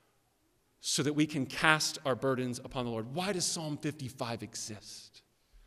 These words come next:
Because David's personal experience is meant to instruct the people of God to cast the burdens that they have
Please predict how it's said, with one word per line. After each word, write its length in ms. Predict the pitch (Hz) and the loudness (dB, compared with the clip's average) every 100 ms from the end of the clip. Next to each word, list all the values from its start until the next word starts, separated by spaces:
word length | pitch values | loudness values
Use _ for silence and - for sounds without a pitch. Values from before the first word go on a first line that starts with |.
| - _ _ _ _ _ _ _ | -20 _ _ _ _ _ _ _
Because 300 | - - 123 | -12 -6 -4
David's 420 | 107 131 131 120 110 | 0 0 2 0 -4
personal 440 | - 120 131 107 | -6 -4 -4 -4
experience 580 | - - 117 113 110 113 | -6 -6 -4 -4 -6 -6
is 100 | 113 | -6
meant 220 | 117 98 | -6 -6
to 140 | - | -8
instruct 760 | 104 104 - - 127 127 - - | -6 -4 -4 -2 -2 -2 -4 -10
the 60 | 110 | -8
people 380 | - 131 110 | -4 -4 -2
of 140 | 110 - | -6 -4
God 320 | 104 104 98 - | -4 -2 -6 -8
to 80 | - | -14
cast 480 | - 107 107 - - | -6 -6 -4 -8 -10
the 60 | |
burdens 540 | 107 139 123 110 101 - | -6 -2 0 0 -2 -6
that 120 | 107 | -8
they 100 | 101 | -8
have 380 | 101 98 95 | -8 -8 -10